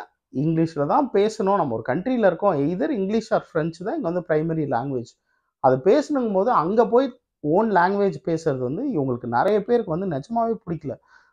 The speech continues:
நிறைய பேர் இந்த ஃபேஸ இப்படி பார்த்துக்கிறதா இருக்கட்டும், ஒருத்தவங்க ஒருத்தவங்க பார்த்துட்டு என்ன பேசுறாங்கன்னு புரியல.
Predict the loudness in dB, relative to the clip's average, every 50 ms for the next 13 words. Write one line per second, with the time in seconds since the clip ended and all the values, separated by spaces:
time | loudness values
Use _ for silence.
0 | _ _ _ _ _ _ _ _ _ _ _ 4 6 6 6 6 6 6 6 6
1 | 4 2 2 4 4 4 4 4 2 -2 0 2 2 0 4 8 8 8 8 6
2 | 4 2 4 6 8 6 6 6 4 2 0 0 0 0 -2 -4 -2 0 0 0
3 | 0 0 0 0 -2 -2 0 4 4 4 4 4 2 0 0 2 2 0 0 0
4 | -2 -2 -2 -4 -2 -2 -4 -4 -4 -4 -4 -2 0 2 2 4 4 4 2 2
5 | -2